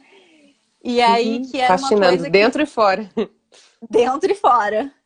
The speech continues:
Speaker 1: E era uma coisa que antigamente eu sempre falava, "Eu não vou ser uma mulher assim, que fica fazendo as-, fazendo esse monte de." E eu tô me sentindo super bem, assim, fazendo isso.
Speaker 2: Uhum.
Speaker 1: E acho, e acho bom até a, pra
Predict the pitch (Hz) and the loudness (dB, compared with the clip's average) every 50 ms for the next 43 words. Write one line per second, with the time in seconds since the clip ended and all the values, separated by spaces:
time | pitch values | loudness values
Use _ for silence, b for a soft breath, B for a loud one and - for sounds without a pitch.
0 | _ _ _ 233 240 233 233 247 247 254 214 - - 240 240 247 247 254 240 _ | _ _ _ -8 -8 -6 -6 -6 -8 -12 -10 -8 -8 -8 -8 -10 -12 -14 -16 _
1 | - 254 240 240 240 240 247 285 311 - - 285 240 254 254 247 240 240 240 254 | -14 -12 -12 -10 -10 -10 -12 -12 -14 -14 -14 -12 -8 -6 -8 -8 -8 -12 -14 -14
2 | 254 - - 277 240 247 185 170 - - 233 254 - - 262 214 202 208 196 214 | -16 -14 -10 -8 -8 -6 -8 -8 -10 -14 -14 -14 -10 -8 -6 -6 -6 -8 -8 -8
3 | 277 359 403 415 311 311 311 - 311 277 269 254 233 226 220 220 214 214 202 202 | -10 -8 -8 -8 -8 -8 -8 -8 -8 -8 -8 -8 -8 -8 -8 -8 -8 -8 -10 -12
4 | - - - - 220 220 240 247 240 240 226 240 220 _ 220 - 247 208 _ 240 | -14 -18 -16 -14 -12 -12 -10 -10 -12 -14 -14 -16 -18 _ -20 -20 -20 -18 _ -14
5 | 226 202 220 226 226 220 196 - - _ _ _ _ _ _ 233 214 208 220 226 | -14 -12 -12 -12 -10 -12 -12 -14 -18 _ _ _ _ _ _ -10 -8 -8 -8 -8
6 | 226 226 226 - 240 220 226 226 240 262 262 262 b b b b b b b b | -10 -12 -12 -12 -12 -10 -10 -8 -8 -10 -12 -14 b b b b b b b b
7 | b b - - 254 262 277 302 302 381 370 - 403 339 403 403 - - 381 370 | b b -12 -4 -2 -2 -2 -2 -4 -4 -4 -6 -6 -4 -4 -6 -4 -4 -6 -4
8 | 403 415 403 381 415 440 466 480 427 294 226 208 214 - 233 208 208 208 - - | -4 -6 -4 -4 -4 -4 -4 -4 -4 -4 -6 -6 -8 -8 -10 -10 -10 -8 -6 -6
9 | 220 196 214 208 208 208 202 196 185 190 185 - - 202 196 185 _ _ b b | -6 -6 -4 -6 -4 -4 -4 -4 -4 -8 -12 -14 -16 -18 -18 -18 _ _ b b
10 | b b b b b 220 214 220 - 269 277 302 339 220 220 220 220 220 220 226 | b b b b b -18 -18 -10 -6 -4 -4 -2 -2 0 2 2 2 2 2 -2
11 | 220 - - _ 262 262 247 _ _ - _ - 240 247 240 269 - - 247 240 | -4 -8 -16 _ -20 -20 -20 _ _ -20 _ -4 0 0 0 0 -2 -6 -2 0
12 | 262 269 320 453 480 403 - 339 320 320 277 269 - - 226 226 226 - 233 233 | 0 0 0 -2 -6 -8 -6 -6 -6 -6 -8 -12 -10 -10 -10 -10 -10 -10 -12 -12